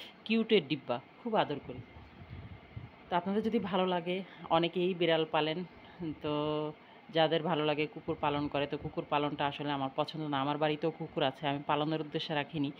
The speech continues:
ও নিজে থেকে আছে, থাকে। তো দেখা যায় কি, আমার একটা সেফটি বাড়ির সামনে থাকে, তো খাবার দাবার খেয়ে ওইখানেই থাকে।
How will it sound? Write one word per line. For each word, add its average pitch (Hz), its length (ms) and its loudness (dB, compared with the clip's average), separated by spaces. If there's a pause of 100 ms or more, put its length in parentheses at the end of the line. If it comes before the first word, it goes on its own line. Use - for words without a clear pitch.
(280)
ও 160 80 0
নিজে 180 260 2
থেকে 190 220 -2 (160)
আছে, - 240 -6 (420)
থাকে। 165 320 0 (520)
তো 165 120 2 (580)
দেখা 175 220 4
যায় 196 220 0
কি, 190 120 -2 (480)
আমার 151 340 2
একটা 156 180 -2 (100)
সেফটি - 460 0 (400)
বাড়ির 156 320 2
সামনে 170 280 0
থাকে, 156 280 -4 (640)
তো 156 100 -2 (240)
খাবার 165 280 2
দাবার 160 280 2
খেয়ে 160 180 2
ওইখানেই 151 440 2
থাকে। 151 240 -4